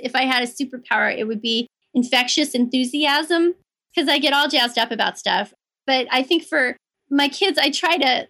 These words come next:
like, see what they're enthusiastic about and what can I do to provide fuel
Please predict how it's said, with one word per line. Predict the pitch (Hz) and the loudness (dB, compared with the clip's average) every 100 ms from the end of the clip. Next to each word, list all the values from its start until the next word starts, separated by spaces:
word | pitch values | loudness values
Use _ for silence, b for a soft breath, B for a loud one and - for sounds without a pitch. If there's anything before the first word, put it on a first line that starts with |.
| - | -4
like, | 254 247 - | -2 -2 -6
see | - 330 | -2 0
what | 262 302 285 269 - | 2 2 2 0 -2
they're | 233 240 262 302 | -2 2 2 4
enthusiastic | 349 381 359 339 349 339 339 370 | 2 4 2 4 2 2 -2 -4
about | 370 359 349 370 330 - | 0 2 2 2 -2 -4
and | 269 269 254 254 254 254 - | 0 2 2 2 0 -2 -4
what | 254 285 302 | 0 0 0
can | - 339 | 0 2
I | 302 | 2
do | 262 262 269 226 190 185 - _ _ | 2 2 2 2 -2 -6 -12 _ _
to | - 247 | -4 -2
provide | 302 254 240 220 | 0 2 2 0
fuel | - 269 202 165 | 0 2 2 -2